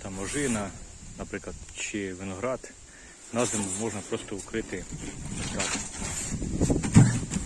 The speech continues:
Отак прикрити і чудово зимують саджанці молоді.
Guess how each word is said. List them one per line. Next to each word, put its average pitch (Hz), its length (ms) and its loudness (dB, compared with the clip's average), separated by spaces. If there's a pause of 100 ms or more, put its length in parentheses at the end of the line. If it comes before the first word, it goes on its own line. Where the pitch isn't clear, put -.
(1120)
Отак 110 240 -2
прикрити 107 540 -4 (320)
і 117 100 -2
чудово 117 360 2
зимують 95 480 -4 (320)
саджанці 92 380 -4 (840)
молоді. 98 420 -4